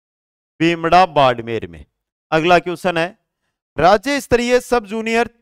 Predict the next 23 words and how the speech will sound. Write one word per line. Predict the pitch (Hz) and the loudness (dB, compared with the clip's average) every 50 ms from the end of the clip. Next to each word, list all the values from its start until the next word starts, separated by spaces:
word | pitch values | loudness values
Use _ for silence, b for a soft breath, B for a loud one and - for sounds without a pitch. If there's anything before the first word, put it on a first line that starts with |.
| _ _ | _ _
जूनियर | 135 117 123 151 190 202 196 202 208 208 214 220 226 247 _ _ _ _ _ _ _ | _ -14 -10 -10 -8 -8 -6 -4 -2 -2 -2 -2 -4 -8 _ _ _ _ _ _ _
तैराकी | - 185 196 214 226 226 - 254 | -2 2 4 4 4 2 0 -6
चैंपियनशिप | 240 - 233 208 196 196 190 208 202 190 170 - 170 143 139 - _ _ _ _ _ _ _ _ _ _ _ _ _ _ _ _ _ _ _ _ _ _ _ _ _ _ _ _ _ _ _ _ - | -6 -2 -2 -2 -2 -2 -2 -2 -2 -2 -4 -4 -4 -4 -4 -6 _ _ _ _ _ _ _ _ _ _ _ _ _ _ _ _ _ _ _ _ _ _ _ _ _ _ _ _ _ _ _ _ 0
का | 202 208 | 4 6
आयोजन | 202 208 208 208 233 240 240 | 6 6 6 4 2 0 0
कहां | 240 - 214 202 214 226 | 2 2 4 4 4 2
किया | - 226 220 220 214 | 0 2 2 2 2
जाएगा? | 190 208 208 208 202 202 202 202 214 220 - _ _ _ _ | 2 2 2 2 2 2 2 0 0 -2 -6 _ _ _ _
जयपुर | 127 113 110 147 170 160 - - 156 139 117 | _ -10 -4 -2 0 0 -2 -2 -6 -8 -8
में। | 107 98 - | -10 -10 -6
कहां | - 143 156 170 | -4 -2 -2 -2
पर? | 175 - 208 208 233 226 - _ _ _ _ _ | 0 2 2 2 2 2 -4 _ _ _ _ _
जयपुर | 123 117 135 165 160 147 - - 147 143 127 | -12 -4 0 0 0 0 0 -4 -8 -8 -6
के | 98 - 117 | -6 -4 -4
अंदर। | 104 95 95 87 85 80 - - _ _ _ _ _ _ - | -4 -6 -8 -12 -14 -14 -14 -18 _ _ _ _ _ _ -8
नेक्स्ट | 131 160 175 180 185 180 - - 180 | -2 2 2 2 2 0 -2 -2 -2
है, | 165 180 190 190 _ _ _ _ _ _ _ _ _ _ _ | -2 -2 -4 -8 _ _ _ _ _ _ _ _ _ _ _
नई | 160 180 202 | -2 -2 0
दिल्ली | 208 190 233 240 262 277 | 0 0 0 0 0 0
में | 269 277 269 | 0 -2 -2
प्रतिष्ठित | - 247 233 208 - 247 247 - - - 220 170 156 156 _ - - - _ _ _ _ _ _ _ _ _ _ 214 | 0 0 0 0 0 -4 -6 -4 -4 -2 -2 -2 -2 -4 _ -18 -20 -20 _ _ _ _ _ _ _ _ _ _ 0
ईटी | 202 208 - 262 262 | 0 0 0 0 0
गवर्नमेंट | 226 240 220 220 214 220 226 226 233 233 226 | 2 2 4 2 2 0 0 -2 -2 -2 -6